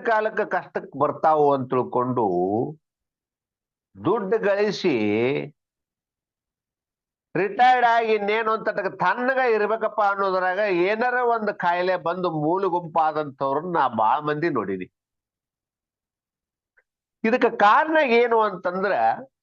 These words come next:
ಇವತ್ತಿನ ದಿನ ನಾವು ಬಳಸ್ತಕ್ಕಂತಹ ಕಲಬೆರಕೆ ಮತ್ತು ಕೆಮಿಕಲ್ಗಳನ್ನ ಹೊಂದಿದಂತ ಆಹಾರ ಪದಾರ್ಥಗಳು,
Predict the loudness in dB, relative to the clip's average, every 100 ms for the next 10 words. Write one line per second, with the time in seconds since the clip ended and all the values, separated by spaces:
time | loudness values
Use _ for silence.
0 | _ _ _ _ _ _ _ _ _ _
1 | _ _ _ _ _ _ _ _ _ _
2 | _ _ -2 2 2 2 0 0 0 0
3 | 0 0 2 2 2 2 2 2 2 -2
4 | -2 -2 -2 -4 -8 -6 -6 -2 -2 2
5 | 2 0 -2 -2 0 0 0 0 0 0
6 | -2 -4 -6 -2 2 4 2 2 0 -6
7 | _ _ _ _ _ _ _ _ _ _
8 | _ -18 -10 -10 -12 _ _ -4 -2 -2
9 | 0 2 2 2 0 0 -2 0 0 -2
10 | -2 -2 0 -2 -4 -2 2 2 2 0
11 | 0 0 -4 -2